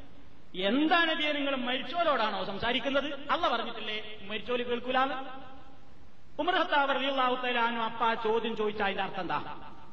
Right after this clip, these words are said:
ഇതുവരെ അവരുടെ വിശ്വാസം എന്തായിരുന്നു നാം മനസ്സിലാക്കേണ്ടത്? മരിച്ചവര് കേൾക്കില്ല, മരിച്ചവര് കേൾക്കില്ല എന്നാണ് സഹാബിമാരൊക്കെ വിശ്വസിച്ചത്.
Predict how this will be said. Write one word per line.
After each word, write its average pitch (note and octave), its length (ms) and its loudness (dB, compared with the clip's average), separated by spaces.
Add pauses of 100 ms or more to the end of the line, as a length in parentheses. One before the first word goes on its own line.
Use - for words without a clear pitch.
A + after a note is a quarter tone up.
(320)
ഇതുവരെ D#4+ 400 6
അവരുടെ D4 300 4
വിശ്വാസം C#4 480 2
എന്തായിരുന്നു C#4 680 0
നാം C#4 140 2
മനസ്സിലാക്കേണ്ടത്? C#4 840 0 (340)
മരിച്ചവര് C#3+ 460 -8
കേൾക്കില്ല, F3+ 680 -6 (880)
മരിച്ചവര് A3+ 600 2
കേൾക്കില്ല C#4+ 480 2 (440)
എന്നാണ് C#4 400 0
സഹാബിമാരൊക്കെ C#4 760 0
വിശ്വസിച്ചത്. C#4+ 880 -2